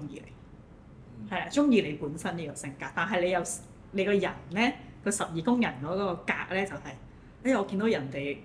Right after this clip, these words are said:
Speaker 1: 好 high energy，好鍾意，我做唔到。你又出嚟嗰啲。
Speaker 2: 哦，有陣時少少嘅。<laughs>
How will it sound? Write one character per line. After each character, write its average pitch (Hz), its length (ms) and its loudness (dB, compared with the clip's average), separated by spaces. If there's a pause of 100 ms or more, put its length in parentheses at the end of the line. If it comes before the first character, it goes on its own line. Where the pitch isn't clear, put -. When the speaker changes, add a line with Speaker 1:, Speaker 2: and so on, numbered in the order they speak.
Speaker 1:
好 170 160 -4
high 208 320 -4
energy， 151 380 -6
好 165 60 -2 (120)
鍾 - 160 -4 (160)
意， 147 120 -6
我 139 80 -8
做 - 120 -12
唔 - 60 -14 (180)
到。 - 60 -20 (1160)
你 185 100 6
又 175 120 6
出 - 220 -2
嚟 151 260 -6
嗰 151 140 -6
啲。 160 200 -4
Speaker 2:
哦， 110 120 -2 (100)
有 95 120 0
陣 95 160 -4 (220)
時 - 0 - (200)
少 104 120 0
少 98 100 2
嘅。 90 200 2
<laughs> - 80 -10